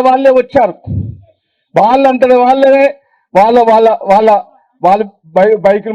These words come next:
మాట్లాడుకోను, ఆటోలు మాట్లాడుకొని రైతులు వాళ్ళే వచ్చారు, కార్యకర్తలు వచ్చారు. ఎప్పుడైనా నేను బైకులో ఏదో ఒకటి పెట్టేది, నేను ఒక్కటి పెట్టా అన్నా, మీ అంతటా మీరే రామని అంటేనే ఇవాళ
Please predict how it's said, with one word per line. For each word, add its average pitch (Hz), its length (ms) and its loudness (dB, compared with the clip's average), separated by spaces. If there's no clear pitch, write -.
మాట్లాడుకోను, 202 560 -2
ఆటోలు 214 340 -4
మాట్లాడుకొని 196 580 -4
రైతులు 196 440 -4
వాళ్ళే 196 300 0
వచ్చారు, 190 300 -4
కార్యకర్తలు 180 540 -4
వచ్చారు. 165 340 -4
ఎప్పుడైనా 226 400 -2
నేను 208 220 -8
బైకులో 202 360 -2
ఏదో 214 140 2
ఒకటి 214 220 0
పెట్టేది, 190 340 -4
నేను 214 160 0
ఒక్కటి 277 380 -2
పెట్టా 247 300 0
అన్నా, 185 140 -2
మీ 175 120 0
అంతటా 247 260 0
మీరే 254 180 0
రామని 247 360 0
అంటేనే 294 340 0
ఇవాళ 185 200 0